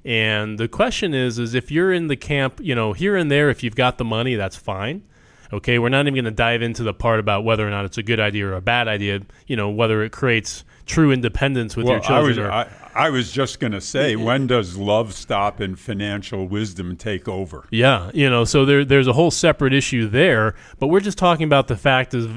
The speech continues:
Speaker 1: if you give more than you can afford to give, is that gonna crimp and hurt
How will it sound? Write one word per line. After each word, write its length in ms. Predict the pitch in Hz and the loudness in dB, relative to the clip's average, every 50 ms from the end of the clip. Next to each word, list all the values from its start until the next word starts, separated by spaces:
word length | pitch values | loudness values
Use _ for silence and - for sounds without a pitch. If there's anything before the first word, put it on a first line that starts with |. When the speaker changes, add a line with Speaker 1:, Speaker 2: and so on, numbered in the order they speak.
| 147 - | -10 -4
Speaker 1:
if 200 | - 147 135 - | -2 -2 -2 0
you 120 | 139 131 123 | -2 -4 0
give 280 | 120 151 170 185 165 | 2 4 4 4 4
more 340 | 139 131 131 139 147 156 156 | 2 2 2 4 4 4 4
than 160 | 139 135 127 | 4 2 0
you 120 | 127 127 117 | 0 -2 -2
can 180 | - 135 123 | -2 -4 -4
afford 420 | 110 101 - - 139 135 135 127 - | -4 -4 -4 -4 -2 -2 -2 -2 -4
to 80 | - 104 | -8 -10
give, 600 | 104 107 113 131 120 101 92 92 95 95 - - - - - - - _ _ _ _ - | -6 -2 0 0 2 0 -2 -4 -8 -12 -14 -18 -20 -20 -20 -20 -20 _ _ _ _ -2
is 240 | 135 131 135 117 | 0 0 0 2
that 200 | 135 135 131 123 | 2 2 2 2
gonna 300 | - 135 123 113 110 113 117 _ - | 0 -2 -2 0 -2 -2 -4 _ -10
crimp 380 | - - 170 160 156 151 - | -4 0 2 2 2 2 0
and 100 | 147 123 | -2 -2
hurt 400 | 110 92 101 139 143 139 143 - | -2 0 0 2 2 2 0 -2